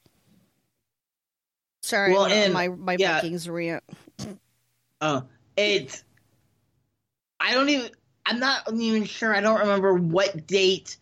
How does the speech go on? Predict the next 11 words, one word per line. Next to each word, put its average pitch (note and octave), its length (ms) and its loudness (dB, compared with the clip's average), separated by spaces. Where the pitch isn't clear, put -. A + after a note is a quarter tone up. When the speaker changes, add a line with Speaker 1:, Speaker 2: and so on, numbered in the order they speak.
Speaker 2:
this, F#3 420 0
the F3 300 2
show G3 320 4
started. F3 760 0
'Cause G3+ 140 2
Blue A3+ 300 2
Book C#4 200 2
started G#3+ 420 0
in F#3+ 140 0
fifty-two. D#3 1120 0
But F3+ 400 0